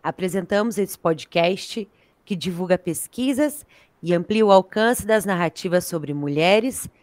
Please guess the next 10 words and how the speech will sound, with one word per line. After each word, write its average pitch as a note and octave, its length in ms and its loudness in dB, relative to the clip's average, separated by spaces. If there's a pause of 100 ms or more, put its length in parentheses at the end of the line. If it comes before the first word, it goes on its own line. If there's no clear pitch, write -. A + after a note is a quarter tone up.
(120)
gêneros G3+ 720 -2
e E3+ 100 -4
feminismos. D#3 880 -4 (880)
Em F#3+ 80 -4
dois A3+ 220 8
mil C#4 160 4
e B3 60 2
vinte D3+ 360 -6
e G#3 60 2
um F#3 260 0